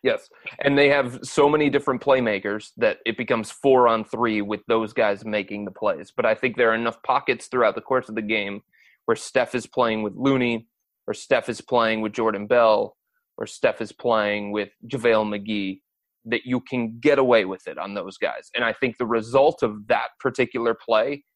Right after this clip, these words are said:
and it is dangerous and it's a risk, but the result of what that could lead to is better than Steph going one-on-one against Tristan Thompson, Kevin Love, Larry Nance Junior, Jeff Green, the guys that he has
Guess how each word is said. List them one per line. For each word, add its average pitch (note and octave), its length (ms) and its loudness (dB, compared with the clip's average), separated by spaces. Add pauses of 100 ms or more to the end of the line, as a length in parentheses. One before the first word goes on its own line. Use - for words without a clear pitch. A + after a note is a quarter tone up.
(120)
and B2+ 120 2
it C3+ 100 4
is C3+ 180 0
dangerous A#2 720 -2
and B2 120 0
it's B2 160 -2
a A#2 40 2
risk, A2+ 440 0 (240)
but C#3+ 180 2
the C#3+ 100 4
result D3 440 2
of C3 120 0
what B2+ 240 4
that A#2+ 460 -2
could B2+ 180 0
lead A#2 380 -4
to E3+ 280 2 (500)
is C3 180 -2
better B2+ 320 2
than A2+ 180 2
Steph - 380 -2
going G#2+ 280 0
one-on-one G#2 600 2
against G2 500 -6 (180)
Tristan C3+ 360 -2
Thompson, A2+ 520 -2 (120)
Kevin B2 240 -4
Love, G#2 320 0 (260)
Larry B2 280 2
Nance A2 280 -4
Junior, G#2 520 -8
Jeff B2 200 -4
Green, G#2 440 -6 (360)
the A#2+ 80 -2
guys A#2 400 0
that A2+ 140 -2
he A2+ 200 -6
has G#2 200 -2